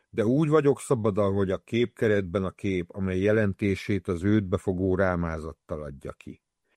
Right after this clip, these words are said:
S a befogó ráma kinek-kinek kész már születése pillanatában.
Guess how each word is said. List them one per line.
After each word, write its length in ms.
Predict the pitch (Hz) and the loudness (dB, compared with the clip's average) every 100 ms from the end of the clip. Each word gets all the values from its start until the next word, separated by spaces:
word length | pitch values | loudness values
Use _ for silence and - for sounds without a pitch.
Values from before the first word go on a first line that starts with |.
| _ | _
S 180 | _ - | _ -4
a 60 | 98 | -4
befogó 680 | 87 127 123 135 117 120 117 | 2 0 2 0 4 4 4
ráma 380 | 113 104 101 | 4 2 0
kinek-kinek 840 | 90 - 117 117 104 - 107 98 - | -4 -4 -2 -2 -4 -4 -4 -4 -6
kész 340 | - 127 117 - | -2 0 0 0
már 240 | 104 90 | -2 -2
születése 680 | - 98 90 - 90 - - | -6 -4 -4 -4 -6 -6 -10
pillanatában. 1000 | - 82 76 76 73 - 65 64 65 | -6 -6 -4 -6 -8 -8 -8 -8 -12